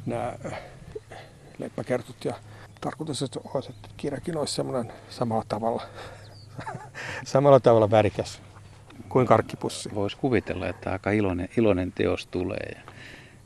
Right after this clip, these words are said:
Speaker 2: sitä pääsisi sitten keväällä, kevään korvalla alkukesästä lukemaan ja tutkimaan. Tässä on aika värikästä kaveria tarjolla oikein runsain mito. Jos sun pitäisi panna,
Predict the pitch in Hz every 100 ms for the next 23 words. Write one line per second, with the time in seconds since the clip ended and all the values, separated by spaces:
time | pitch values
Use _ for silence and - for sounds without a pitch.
0 | - - - 95 - 87 92 - 104 -
1 | - - 104 98 90 90 - 98 92 92
2 | 92 87 87 87 87 - - - - -
3 | - 92 90 - - 90 - 90 95 -
4 | - 95 95 98 110 - - 87 - 98
5 | - - - - - - - - - -
6 | 123 - 135 135 123 - - - - -
7 | 135 127 98 95 - 107 117 107 95 98
8 | 107 101 95 90 92 92 92 101 95 95
9 | - - - - - 127 123 - 95 95
10 | 110 107 - 80 92 - 101 - 110 -
11 | 127 107 107